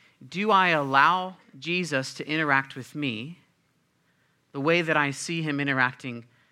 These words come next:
with other people in Scripture? Do you allow Jesus to interact with you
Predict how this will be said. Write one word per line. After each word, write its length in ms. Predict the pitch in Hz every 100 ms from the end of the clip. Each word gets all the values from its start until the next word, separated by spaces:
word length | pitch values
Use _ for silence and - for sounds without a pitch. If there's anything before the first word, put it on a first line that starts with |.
| _ _
with 100 | 120
other 240 | - 127 120
people 340 | 127 120 113
in 120 | 110
Scripture? 480 | - 113 - - - _ _ _ _ _ _ _ _ _ _ _ _ _ _ _ _ _ _ _ _
Do 140 | 143 190
you 380 | 233 220 226 180
allow 560 | 147 131 139 170 214
Jesus 480 | 190 196 196 165 -
to 120 | 151
interact 460 | 156 160 156 165 -
with 160 | 185
you 280 | 139 113 143